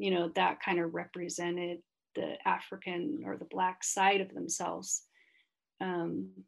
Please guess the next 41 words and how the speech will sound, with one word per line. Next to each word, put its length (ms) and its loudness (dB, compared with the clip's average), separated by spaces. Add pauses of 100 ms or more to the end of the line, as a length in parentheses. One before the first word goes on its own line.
(160)
and 120 4
so 220 2
Guillermo 460 2
said, 320 2
"I 100 2
usually 320 6
say 260 4
I'm 120 4
Blaxican 580 0
because 240 -2
I 80 4
don't 220 4
want 160 4
to 40 0
deny 360 2
both 320 -4
of 80 -6
them. 240 -4
So 200 -4
I 100 2
always 260 -6
say 160 -6 (160)
Blaxican." 580 -8
Off 300 6
the 80 -4
top, 340 0
people 320 -6
already 420 -4
know 160 -8
what 120 -8
I'm 100 -8
talking 460 -6
about. 260 -6
So 220 0 (100)
Blaxican 580 4
becomes, 380 -2
like, 160 -4
this 240 -4
easy 360 -2
way 340 2
for 240 -2